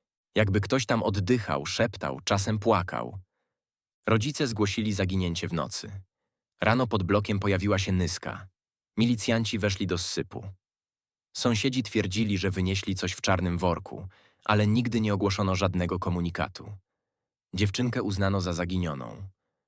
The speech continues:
Po roku zamknięto sprawę. W szkole, do której chodziła, wymazano jej imię z dzienników. Wspomnienia ludzi były rozbieżne. Część twierdziła, że w ogóle jej nie znała. Inni mówili, że to matka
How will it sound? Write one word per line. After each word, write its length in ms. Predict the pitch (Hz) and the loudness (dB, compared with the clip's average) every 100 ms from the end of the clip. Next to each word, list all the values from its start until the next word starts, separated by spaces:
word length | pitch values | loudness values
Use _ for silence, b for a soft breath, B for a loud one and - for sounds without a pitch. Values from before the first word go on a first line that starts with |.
| _ | _
Po 120 | - 98 | 2 4
roku 240 | 113 120 | 4 0
zamknięto 520 | 107 92 - 85 85 | -2 -2 -2 -4 -4
sprawę. 520 | - - 60 - 98 98 _ _ _ _ _ _ _ _ - | -4 -4 -6 -8 -14 -16 _ _ _ _ _ _ _ _ -6
W 20 | |
szkole, 440 | - - 110 69 | -2 0 0 0
do 100 | 69 | -4
której 280 | - 98 90 | -4 0 0
chodziła, 540 | 87 90 87 82 76 87 b b b - | 0 -2 0 0 0 -2 b b b -2
wymazano 520 | 104 107 98 110 110 | 2 4 4 2 2
jej 220 | 101 95 104 | 2 2 2
imię 260 | 107 101 | 2 2
z 60 | 92 | 2
dzienników. 760 | 98 85 73 65 - - - - _ _ _ _ - | 2 0 -2 -8 -12 -12 -16 -20 _ _ _ _ -10
Wspomnienia 520 | - 117 110 156 175 | -2 2 2 2 2
ludzi 320 | 101 117 120 | 2 2 0
były 220 | 101 104 104 | 2 2 2
rozbieżne. 760 | 92 90 78 69 65 - 98 - _ _ _ _ | 0 0 -2 -4 -8 -10 -12 -16 _ _ _ _
Część 440 | - 113 131 - - | -2 0 0 -4 -6
twierdziła, 580 | - 101 92 110 117 110 | 0 0 2 2 2 2
że 140 | 95 | 0
w 140 | 90 | 2
ogóle 320 | 110 131 135 117 | 0 2 2 2
jej 180 | 107 | 2
nie 120 | 104 92 | 2 0
znała. 540 | 90 67 58 52 - _ _ _ _ _ _ _ _ _ _ | 0 -2 -4 -8 -12 _ _ _ _ _ _ _ _ _ _
Inni 340 | - 135 160 151 | 2 4 4 2
mówili, 400 | 117 98 123 127 | 2 2 0 2
że 120 | 107 | 2
to 120 | 104 | 2
matka 600 | 101 107 101 - 64 - | 2 2 0 -4 -6 -8